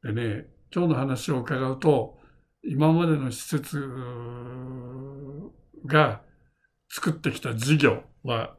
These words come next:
いかに井の中の蛙だったかがね、私自身も身に染みて、かつびっ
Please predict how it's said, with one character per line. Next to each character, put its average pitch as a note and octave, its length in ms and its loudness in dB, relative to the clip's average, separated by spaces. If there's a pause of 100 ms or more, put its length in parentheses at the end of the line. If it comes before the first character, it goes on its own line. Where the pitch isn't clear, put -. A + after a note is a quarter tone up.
い D#3 120 -4
か - 200 -2
に - 320 0
井 E3 100 4
の F3+ 120 6
中 C#3 280 0
の A#2+ 120 -2
蛙 C3+ 380 2
だ C#3 100 2
っ C#3 100 -8
た A2+ 140 -4
か - 20 -2
が G#2 220 -6
ね、 G#2+ 280 -4 (680)
私 D#3+ 380 2
自 F3+ 340 -2
身 D3 60 0
も A#2+ 160 -2
身 A#2+ 220 2
に G3+ 140 4
染 A3 240 -6
み G3+ 120 -4
て、 - 320 0 (160)
か E3+ 140 -2
つ A2+ 320 -6
び D3+ 120 -4
っ - 20 -8